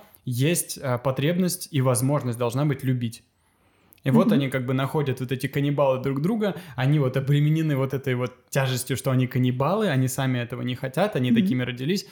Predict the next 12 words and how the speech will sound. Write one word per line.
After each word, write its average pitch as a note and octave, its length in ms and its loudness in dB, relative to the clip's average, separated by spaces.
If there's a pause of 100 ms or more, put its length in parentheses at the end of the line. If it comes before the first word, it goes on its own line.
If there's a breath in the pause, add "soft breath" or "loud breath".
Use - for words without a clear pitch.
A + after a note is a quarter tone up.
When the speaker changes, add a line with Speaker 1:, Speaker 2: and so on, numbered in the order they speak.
(220 loud breath)
Speaker 1:
но C3 80 2
они, D#3 160 2
тем C#3 160 -2
не C3 60 0
менее, C3 280 0
ищут B2+ 240 -4
партнеров C3 500 -2
и B2 60 -2
хотят, - 580 -8
э, A#2+ 360 -10
тоже B2 220 2
любви. A#2+ 500 -4